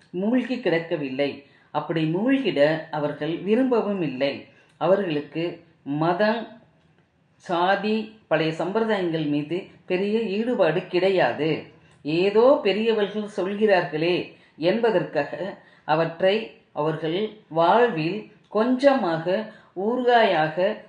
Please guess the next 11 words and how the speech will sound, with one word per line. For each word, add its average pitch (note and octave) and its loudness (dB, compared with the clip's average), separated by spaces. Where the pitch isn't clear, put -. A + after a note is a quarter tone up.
தொட்டுக்கொள்கிறார்கள். E3+ 2
அடுத்த B3 2
தலைமுறையில் F#3+ 0
இது F#3 -4
முற்றிலும் G3 -4
இல்லாமல் B3 2
போகலாம், D#3 0
போக F#3+ 2
வேண்டும். F3+ 0
இளைஞர்கள் A3+ 2
வாழ்க்கையில் E3 -4